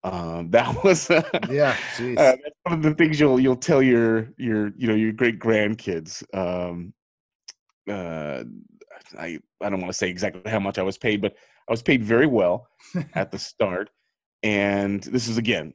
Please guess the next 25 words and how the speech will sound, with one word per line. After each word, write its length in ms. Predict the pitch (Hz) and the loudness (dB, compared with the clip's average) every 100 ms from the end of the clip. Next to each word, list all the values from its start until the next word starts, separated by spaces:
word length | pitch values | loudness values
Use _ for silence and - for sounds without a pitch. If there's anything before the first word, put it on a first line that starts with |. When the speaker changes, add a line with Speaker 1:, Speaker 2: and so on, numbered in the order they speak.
| - | -12
Speaker 1:
they 140 | 98 | -10
had 260 | 92 95 92 - | -6 -6 -6 0
oodles, 300 | 147 147 127 | 4 4 2
they 100 | 120 | -2
had, 140 | 127 95 | -2 -2
they 80 | |
had 120 | 127 131 | -2 0
more 300 | 135 147 160 | 0 2 4
money 220 | 151 139 | 4 4
than 40 | |
they 80 | 110 | 2
know 120 | 107 | 0
what 100 | 104 | -2
to 60 | 95 | -6
do 160 | 90 87 | -12 -12
with 160 | 78 | -14
at 60 | - | -12
the 60 | 117 | -8
Speaker 2:
Right. 160 | 110 | -6
Speaker 1:
time. 120 | - - _ _ _ _ _ - | -8 -12 _ _ _ _ _ -4
And, 480 | 101 101 101 98 | 0 0 0 0
uh, 340 | 98 92 87 87 | 0 0 0 -4
so 200 | - - | -8 -6
I 40 | 101 | -4
was 180 | 98 | -4